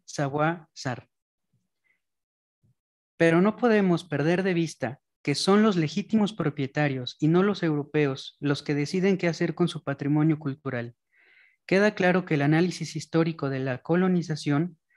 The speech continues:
deben decidirlo los que fueron explotados y no los explotadores. Se estará hablando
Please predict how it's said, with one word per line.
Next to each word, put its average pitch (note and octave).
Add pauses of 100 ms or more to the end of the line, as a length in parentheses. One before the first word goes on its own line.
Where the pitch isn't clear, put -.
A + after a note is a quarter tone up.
(180)
deben E3+
decidirlo E3+
los D3+
que C#3+
fueron D#3+
explotados D3+
y D3
no C#3+
los D3
explotadores. B2 (1300)
Se -
estará F#3
hablando E3